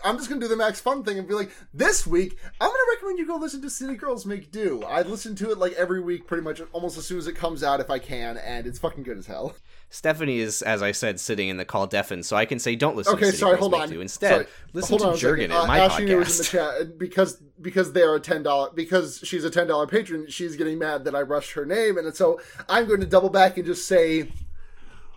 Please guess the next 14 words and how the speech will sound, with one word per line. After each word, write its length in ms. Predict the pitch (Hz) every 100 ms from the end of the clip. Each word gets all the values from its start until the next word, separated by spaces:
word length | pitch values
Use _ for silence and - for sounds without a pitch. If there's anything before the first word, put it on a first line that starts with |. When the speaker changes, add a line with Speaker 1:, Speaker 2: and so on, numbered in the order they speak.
| - - - - -
Speaker 1:
"Renaman 960 | 85 101 123 151 156 156 156 160 156 131
Girl 720 | 135 120 123 117 117 120 123 -
Fat 680 | - - 117 120 113 - - - - 117 110
Data" 600 | 104 101 90 80 82 - - -
into 180 | 151 139
the 100 | 139
mic 200 | 131 123
very 240 | 131 113 107
much 220 | 98 -
like 160 | 90
that. 220 | - - - - - - - - -
You're 120 | 151
welcome. 440 | 120 110 113 113 - - - - - - - - - - - - -
Speaker 2:
Great. 340 | 180 107